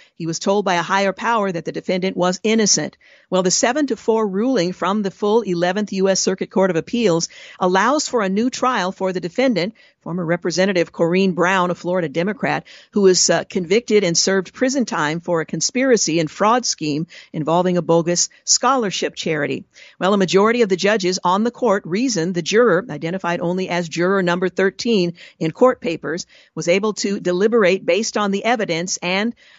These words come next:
the law, despite his, uh, comments to fellow jurors about seeking religious guidance.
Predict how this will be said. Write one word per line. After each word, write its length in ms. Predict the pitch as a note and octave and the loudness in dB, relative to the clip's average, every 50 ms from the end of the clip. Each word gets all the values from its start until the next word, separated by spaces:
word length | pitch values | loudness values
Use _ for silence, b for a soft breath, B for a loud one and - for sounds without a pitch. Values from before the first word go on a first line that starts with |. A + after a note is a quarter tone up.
| b b | b b
the 100 | - F#3 | -4 0
law, 240 | F3+ F#3 G3 G#3+ A3+ | 0 2 2 2 0
despite 500 | G3 G3+ - - - - - F3+ F3 - _ | 0 -2 -4 -2 0 0 0 0 0 -2 _
his, 380 | _ _ A3+ F#3 E3+ - - | _ _ -6 -4 -4 -4 -4
uh, 100 | - C3 | -4 -6
comments 560 | - - G3+ G#3+ G#3+ G#3 G3 G#3 G#3+ - - | -6 -6 -4 -4 -2 -2 -2 -2 -4 -4 -6
to 80 | - D3+ | -6 -6
fellow 300 | - F#3 F3 F3 E3+ E3+ | -6 -4 -2 0 -2 -2
jurors 400 | - D#3 F3+ F#3+ G3 G#3 G3+ G3+ | -2 -2 0 0 0 0 0 -2
about 260 | - E3+ E3 E3 - | -2 -2 -2 -2 -2
seeking 380 | - - F#3 E3+ - F3+ F3 D3 | -4 -6 -6 -4 -4 -4 -2 -2
religious 440 | D#3 D#3 D#3 E3 D#3 D#3+ F3 - - | -2 -2 -2 0 0 0 0 0 0
guidance. 500 | - F3+ F3+ F3+ E3+ D#3 - - - | 0 2 2 2 0 0 -4 -4 -8